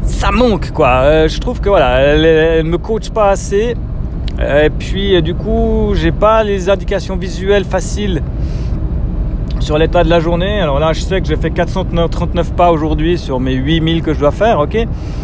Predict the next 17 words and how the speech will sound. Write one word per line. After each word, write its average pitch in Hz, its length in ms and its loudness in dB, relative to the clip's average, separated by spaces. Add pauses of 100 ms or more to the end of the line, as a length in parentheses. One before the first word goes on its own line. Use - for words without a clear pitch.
(200)
Mais 170 80 -2
c'est - 160 -2
tout. 165 140 -2
Ouais, 254 280 4
enfin, 269 180 2
j'y 214 100 0
vais. 165 80 2 (800)
Pour 220 100 2
l'instant, 233 200 2
je 247 60 2
suis 226 80 -2
pas 240 100 4
convaincu 226 400 0 (800)
à 180 80 2
cent 196 160 0
pour 180 200 -2
cent. 196 300 2